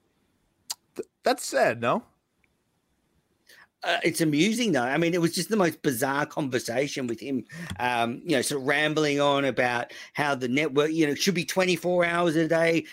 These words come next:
Speaker 2: bring back Poppy's Kitchen, uh, Montante's World should be on there.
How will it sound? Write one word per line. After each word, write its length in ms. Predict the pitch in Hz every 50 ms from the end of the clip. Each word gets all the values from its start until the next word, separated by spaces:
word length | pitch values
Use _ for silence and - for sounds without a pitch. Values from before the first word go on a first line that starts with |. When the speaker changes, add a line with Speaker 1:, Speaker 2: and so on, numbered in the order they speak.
| - _
Speaker 2:
bring 220 | - 196 208 214 180
back 240 | 196 175 175 - -
Poppy's 440 | - 185 185 185 - 190 175 156
Kitchen, 760 | - - - 185 180 - - - 180 175 170 165 165 165 151 - - - - - -
uh, 260 | 139 139 139 139 139
Montante's 760 | 139 143 151 147 - - 196 202 170 - - 175 175 165 156
World 320 | 160 175 170 170 170 165 -
should 120 | - 170
be 140 | 170 175 170
on 220 | 165 160 160 160
there. 340 | 160 160 160 160 160 156 147